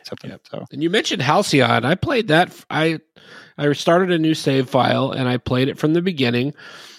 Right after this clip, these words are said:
Speaker 2: I played it for probably thirty-five, forty minutes and got totally hooked on it. I, like,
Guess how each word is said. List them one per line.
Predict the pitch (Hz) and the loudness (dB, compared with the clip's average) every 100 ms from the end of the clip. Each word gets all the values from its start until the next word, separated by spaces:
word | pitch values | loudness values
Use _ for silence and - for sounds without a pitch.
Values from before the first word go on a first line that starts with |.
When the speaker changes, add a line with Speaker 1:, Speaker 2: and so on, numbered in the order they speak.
| _ - | _ -4
Speaker 2:
I | 190 | -4
played | - 196 175 | -2 -2 -2
it | |
for | 180 147 | -2 0
probably | 147 131 135 123 127 123 120 123 123 | 2 2 2 0 0 0 0 0 -2
thirty-five, | - 117 117 123 120 117 117 | -2 -2 -2 2 2 2 0
forty | 123 113 120 | 0 0 0
minutes | 113 110 117 - - | -2 -2 -4 -8 -12
and | 117 117 | -10 -6
got | 120 - _ _ _ _ - | -6 -6 _ _ _ _ -18
totally | - 160 202 104 | -2 2 2 0
hooked | - 156 - | 0 0 0
on | 113 117 | -2 -2
it. | 73 | -4
I, | 110 | -4
like, | 135 143 123 | -2 -2 -4